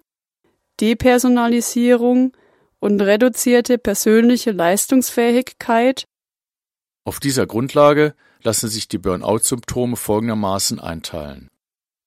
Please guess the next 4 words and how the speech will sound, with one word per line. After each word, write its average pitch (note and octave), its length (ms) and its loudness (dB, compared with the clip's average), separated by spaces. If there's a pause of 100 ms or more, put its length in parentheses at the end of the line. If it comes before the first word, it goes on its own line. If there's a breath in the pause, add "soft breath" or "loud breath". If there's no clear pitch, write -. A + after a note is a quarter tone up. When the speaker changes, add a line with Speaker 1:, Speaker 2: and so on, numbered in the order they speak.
(400)
Speaker 2:
Erstens A#2+ 580 -2 (920)
Speaker 1:
emotionale G#3+ 800 4
Erschöpfung D4 840 4 (640)
oder G3+ 520 -2